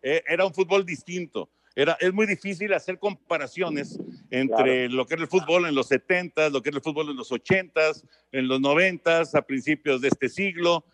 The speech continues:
Speaker 1: y lo que es el fútbol actual. O sea, el, el fútbol ha ido evolucionando, ha ido cambiando,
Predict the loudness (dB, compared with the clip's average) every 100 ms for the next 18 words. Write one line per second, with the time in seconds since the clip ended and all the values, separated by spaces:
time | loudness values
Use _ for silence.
0 | _ -6 -4 -2 -2 0 -2 -2 -2 0
1 | 2 2 2 2 2 -2 _ _ -2 -2
2 | -4 -6 0 2 2 0 -2 0 4 4
3 | 4 0 0 0 2 2 2 2 4 2
4 | 2 -2 2 0 2 2 2